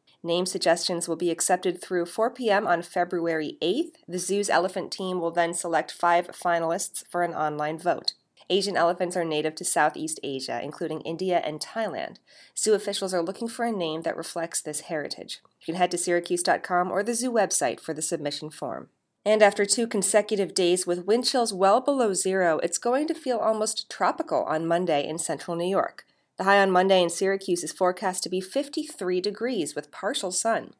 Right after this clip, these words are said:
That is seventy degrees warmer than today's lowest wind chill of seventeen below zero. The high on Monday in Syracuse is forecast to be fifty-three degrees with partial sun.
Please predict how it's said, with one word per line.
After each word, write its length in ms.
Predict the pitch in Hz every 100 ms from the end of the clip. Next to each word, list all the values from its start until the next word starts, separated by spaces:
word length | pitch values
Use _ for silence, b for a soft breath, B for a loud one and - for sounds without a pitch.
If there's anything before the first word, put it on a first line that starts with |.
| _ -
That 200 | 180 175
is 120 | 170
seventy 420 | - 214 262 277
degrees 400 | 220 190 196 196
warmer 300 | 180 165 151
than 180 | 151 156
today's 380 | 175 165 160 165
lowest 360 | 160 165 -
wind 200 | 170 156
chill 280 | - 139 135 B B
of 120 | 180
seventeen 640 | - 196 190 208 - 175 170
below 300 | 160 139 135
zero. 360 | 151 151 - - _ -
The 120 | 214
high 180 | 202 190
on 120 | 170
Monday 300 | 165 165 160
in 80 | 160
Syracuse 540 | - 175 170 170 160
is 100 | 160
forecast 540 | - 170 170 165 175 -
to 80 | -
be 120 | 170
fifty-three 640 | - 240 240 285 - 226
degrees 480 | 226 214 175 156 -
with 160 | 175 -
partial 480 | - 180 180 175
sun. 540 | 185 - - 233 143